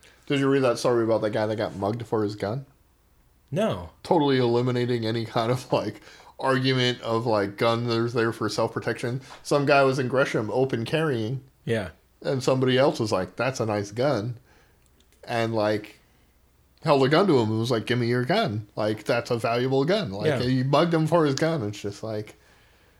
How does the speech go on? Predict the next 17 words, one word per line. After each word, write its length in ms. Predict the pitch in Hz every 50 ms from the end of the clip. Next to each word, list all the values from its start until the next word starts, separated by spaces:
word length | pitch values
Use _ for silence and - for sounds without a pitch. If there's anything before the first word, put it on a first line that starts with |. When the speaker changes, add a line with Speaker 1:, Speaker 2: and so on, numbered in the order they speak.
| _ _ _ _ -
Speaker 1:
I 40 | - 69
don't 120 | 64 60 55
know. 140 | 52 50 - - - _ _ _ _ _ _ _ _ _ _ - - - - _ -
Speaker 2:
Uh, 180 | 120 123 - -
it, 200 | - 135 127 - _ _ _ - - - - - - - - -
it's 180 | 156 127 -
so 160 | - - 175
fucked 360 | 139 - - 120 - - - 98
up. 160 | 78 73 - _ _ _ _ _ _ _ - - - - - _ _ _ _ _ - _ -
And 360 | 120 123 120 117 113 110 - - _ _ _ _ _ _ _ - _ - _ _ _ _ _ _ _ _ _ _ _ _ _ _ _ _ _ _ _ _ - - _ _ -
it's, 200 | 156 - - - -
it's 200 | - 165 156 - -
just 280 | - - 202 196 -
like 180 | 208 190 190 -
this, 460 | - 175 156 - - - - - - - _ _ _ _ _ _ _ _ _ _ _ _ _ - 123 -
this, 240 | 151 147 147 - -
like, 180 | 143 127 -